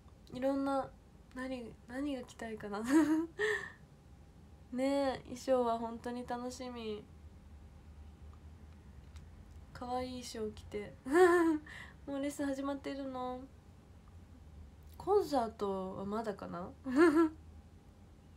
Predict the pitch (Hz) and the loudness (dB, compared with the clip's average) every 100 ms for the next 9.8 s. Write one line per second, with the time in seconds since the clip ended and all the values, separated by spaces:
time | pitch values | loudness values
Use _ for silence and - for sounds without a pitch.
0 | - - - 269 269 - 269 269 285 269 | -20 -12 -2 0 0 -2 -2 0 0 0
1 | 233 220 220 220 247 247 262 226 220 - | -2 -6 -10 -8 -8 -6 -6 -6 -10 -12
2 | - - - - - - - 320 - 427 | -20 -20 -20 -20 -20 -12 -2 0 6 8
3 | 370 285 262 262 269 240 226 247 262 214 | 8 8 6 6 6 4 2 0 -2 0
4 | 196 214 240 226 220 220 214 214 214 208 | 0 0 -4 -2 -2 2 2 4 4 4
5 | 208 - - - 247 240 226 226 233 220 | 2 0 -12 -12 -8 -4 -4 -4 -8 -6
6 | 214 202 196 185 185 - - - - - | -6 -2 -2 -2 -4 -10 -20 -20 -20 -20
7 | - - - - - - - - - - | -20 -20 -20 -20 -20 -20 -20 -20 -20 -20
8 | - - - - - - - - - - | -20 -20 -20 -20 -20 -20 -20 -20 -20 -20
9 | - - - - - - - 277 | -20 -20 -20 -20 -20 -14 -2 2